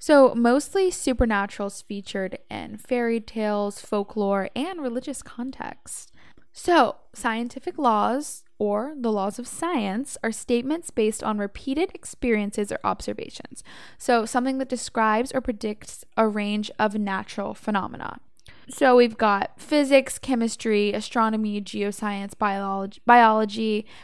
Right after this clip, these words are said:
um, even mathematics. You know, these are all different subjects across this field. Okay, so back to E S P.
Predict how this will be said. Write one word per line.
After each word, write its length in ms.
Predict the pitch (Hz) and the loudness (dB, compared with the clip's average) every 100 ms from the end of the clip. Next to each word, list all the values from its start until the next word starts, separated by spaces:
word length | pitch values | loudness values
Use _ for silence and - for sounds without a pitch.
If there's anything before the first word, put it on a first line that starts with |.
| - - | -18 0
um, 380 | 233 233 226 220 | 4 4 4 0
even 320 | - 226 226 214 | -4 -2 -2 0
mathematics. 960 | 220 - 247 277 285 277 269 - - | -2 -2 4 6 6 4 2 -2 -2
You 80 | 247 | 2
know, 120 | 233 | 2
these 300 | 208 247 262 | 2 0 2
are 160 | 262 247 | 2 2
all 540 | - 214 214 208 208 - | 2 4 4 4 0 -4
different 420 | 226 226 226 - | -6 -6 -12 -18
subjects 840 | - 294 285 233 262 247 - - - | -8 -2 -2 0 2 2 0 -14 -4
across 440 | 247 - 277 254 - | -4 4 6 6 0
this 240 | 240 - | -12 -14
field. 440 | - 214 - - - - - - - | -12 -6 -6 -8 -14 -20 -18 -6 -2
Okay, 220 | 226 - | -2 -4
so 420 | - 254 233 214 | -2 0 2 0
back 300 | 214 220 - | -2 -4 -4
to 200 | - 330 | -10 -8
E 60 | 226 | -6
S 160 | 214 - | -6 -8
P. 300 | - - | -10 -12